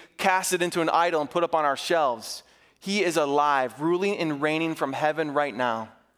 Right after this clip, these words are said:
That is who we put our trust in. Sorry, not sorry, my faith goes in him and in nothing in this world.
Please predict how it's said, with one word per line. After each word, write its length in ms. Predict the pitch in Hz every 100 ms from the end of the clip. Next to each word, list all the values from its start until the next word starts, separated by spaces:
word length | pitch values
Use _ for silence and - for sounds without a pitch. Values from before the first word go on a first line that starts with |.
| _ _ _ _ _ _ _ _ _ _ _ _ _ _
That 200 | 190 202
is 120 | 196
who 80 | 202
we 180 | 175 196
put 220 | - 196
our 200 | 175 165
trust 520 | - 190 165 156 -
in. 200 | 156 143
Sorry, 540 | - - 196 202 165 151
not 320 | 160 196 208
sorry, 420 | 175 147 143 147
my 240 | 143 175 202
faith 280 | 196 180
goes 220 | - 170 156
in 100 | 147
him 300 | 185 160 156 -
and 200 | - 170
in 220 | 160 156 170
nothing 520 | 214 202 - 151 139
in 220 | 147 143
this 240 | 143 -
world. 420 | 139 135 123 110